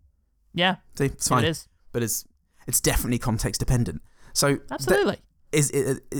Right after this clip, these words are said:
Speaker 2: uh, Christmas two over, or is it because they have to go to church now and, um, do a
Speaker 1: Oh,
Speaker 2: cr-,
Speaker 1: Christ.
Speaker 2: crazy fucking, uh,
Speaker 1: Yeah.
Speaker 2: ev-, evangelical thing?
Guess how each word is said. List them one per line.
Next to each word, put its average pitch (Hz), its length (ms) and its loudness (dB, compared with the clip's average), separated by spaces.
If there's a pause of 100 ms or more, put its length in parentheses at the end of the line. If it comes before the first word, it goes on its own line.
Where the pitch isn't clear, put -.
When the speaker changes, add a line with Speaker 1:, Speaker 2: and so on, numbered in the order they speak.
Speaker 2:
uh, 131 800 2
Christmas 147 320 0
two 143 160 4
over, 143 180 4
or 156 260 4
is 180 180 6
it 117 180 2
because 113 240 -2
they 117 100 0
have 127 140 0
to - 80 -6
go 120 100 0
to - 120 -2
church 131 360 2
now 104 260 -2
and, 104 360 -4
um, 101 500 0
do 160 120 2
a 160 220 6
Speaker 1:
Oh, 147 40 -2
Speaker 2:
cr-, - 60 -8
Speaker 1:
Christ. 185 520 0
Speaker 2:
crazy 165 720 0
fucking, 156 760 2 (120)
uh, 101 60 -10
Speaker 1:
Yeah. 165 680 4 (200)
Speaker 2:
ev-, 143 180 -2
evangelical 139 640 2
thing? 65 300 -8